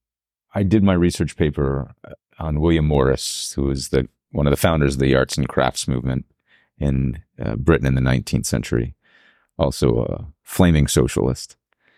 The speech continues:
And he defines art as the pleasure people take in their labor.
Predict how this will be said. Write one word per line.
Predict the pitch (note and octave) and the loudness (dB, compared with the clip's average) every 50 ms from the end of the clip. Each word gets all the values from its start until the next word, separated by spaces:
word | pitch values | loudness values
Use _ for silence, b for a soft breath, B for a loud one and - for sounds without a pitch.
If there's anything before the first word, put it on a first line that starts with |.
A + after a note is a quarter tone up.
| _ _ _ _ _ _ _ _ _ | _ _ _ _ _ _ _ _ _
And | - E2 D#2+ D#2+ D#2+ D#2 D#2 D2+ D2+ D#2 - _ _ | -4 -2 0 2 2 2 2 0 0 -2 -2 _ _
he | - - - F#2+ G2 G2+ | -16 -2 4 6 6 6
defines | F2+ F2+ - - F#2+ E2+ D#2+ D#2 D2 C#2 - - - | 6 4 2 2 2 2 2 2 2 0 0 -4 -4
art | - D2+ C#2 C2+ C2 - - - - - _ _ - - | 0 0 2 2 0 -2 -4 -14 -16 -18 _ _ -10 -2
as | C#2+ C#2+ C#2 C#2 C#2 C2+ C2 - - | -2 0 2 2 0 0 -2 -4 -6
the | - D#2+ | -8 -8
pleasure | - - - - - F2 E2+ D#2+ D2 D#2 D#2 D2 C#2+ C#2 C#2 _ _ _ _ _ _ _ _ _ _ _ - | -8 -8 -6 0 2 2 2 2 2 0 2 2 0 0 -2 _ _ _ _ _ _ _ _ _ _ _ -2
people | - F#2 D#2+ - D2+ C#2+ | 0 0 2 2 0 -2
take | - - - D#2 D2+ C#2+ - | -2 0 0 0 0 2 0
in | D2+ C#2 B1+ | -2 -2 0
their | C#2 C2 A#1+ | 0 -2 -2
labor. | A#1+ A#1+ A#1+ A#1 A#1 - - - - | 0 -2 -2 -2 -4 -8 -14 -18 -20